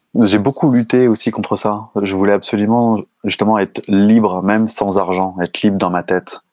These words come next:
Je veux dire, pourquoi, pourquoi c'est l'argent qui générait de la sécurité en moi, après tout ? Je veux dire, c'est, c'est qu'un conditionnement, tout ça. Je peux bien être libre et heureux, même si j'ai pas d'argent, c'est, c'est une philosophie de vie.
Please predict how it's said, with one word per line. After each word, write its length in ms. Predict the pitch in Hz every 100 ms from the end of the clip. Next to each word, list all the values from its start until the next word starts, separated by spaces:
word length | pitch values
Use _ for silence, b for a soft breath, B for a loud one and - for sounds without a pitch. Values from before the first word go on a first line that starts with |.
| _ _ _ _ _
Je 120 | 92
veux 40 |
dire, 200 | 87 92 - -
pourquoi, 520 | - - 110 110 101 -
pourquoi 260 | 101 117
c'est 140 | 110 90
l'argent 300 | 87 95 98
qui 120 | -
générait 320 | 87 82 87
de 60 | 80
la 60 |
sécurité 440 | - - 85 85 90
en 100 | 82
moi, 240 | 85 82 - _ _ _ _
après 220 | - -
tout ? 220 | - 85 76 _ _ _ _
Je 100 | -
veux 40 | 90
dire, 100 | 82
c'est, 220 | - 80 _
c'est 180 | - -
qu'un 140 | 85
conditionnement, 560 | - 87 85 120 123 117
tout 120 | 90
ça. 200 | - 82
Je 120 | - - _ -
peux 80 |
bien 180 | 87 90
être 180 | 87 -
libre 460 | 101 101 82 78 - _ _ _ _ _ _ _
et 100 | 98
heureux, 400 | 87 80 85 113
même 160 | 101 85
si 140 | -
j'ai 100 | 80
pas 100 | 82
d'argent, 300 | 82 90 113
c'est, 160 | 110 - 73
c'est 100 | 71
une 80 | 78
philosophie 400 | 82 80 90 -
de 60 | 110
vie. 140 | 107